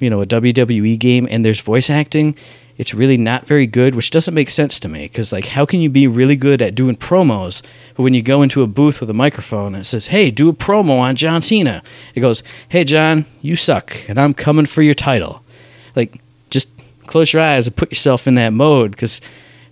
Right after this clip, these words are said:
I guarantee if you were at Raw or SmackDown, they were like, "Hey, you got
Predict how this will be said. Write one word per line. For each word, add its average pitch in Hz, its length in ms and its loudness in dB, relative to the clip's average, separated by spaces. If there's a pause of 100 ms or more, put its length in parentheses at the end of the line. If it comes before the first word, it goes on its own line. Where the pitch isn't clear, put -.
I - 60 -6
guarantee 147 580 2
if 123 140 -2
you 127 80 2
were 123 120 2
at 117 160 -2
Raw 123 460 2
or - 80 -2
SmackDown, 127 520 -2
they 113 80 0
were 117 80 0
like, 110 160 -2
"Hey, 139 340 0
you 131 140 0
got 127 300 -2